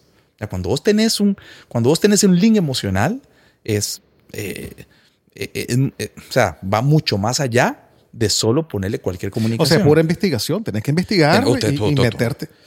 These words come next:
Speaker 1: Tenés
Speaker 2: Y en esos tiempos era más difícil porque no había Google.
Speaker 1: te-, tenés que investigar, ¿no? Pero no solo tenés que investigar, sino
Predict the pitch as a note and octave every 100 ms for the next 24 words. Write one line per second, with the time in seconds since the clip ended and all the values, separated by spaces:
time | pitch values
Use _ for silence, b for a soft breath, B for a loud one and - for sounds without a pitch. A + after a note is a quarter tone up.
0 | b - G#2 D#3+ D3+ D3+ E3 E3+ G#3 B3+
1 | C4+ B3 D4+ B3+ E3+ D#3+ D#3 G3 G#3+ C4
2 | F3+ - - - A#2 G#2+ G#2+ A2 - D#3
3 | E3+ - G#2+ F#2 A2+ G2 G2 G2 F#2+ F#2+
4 | A#2 B2+ B2 C#3+ C#3+ - G2+ G#2+ G2 F#2
5 | A2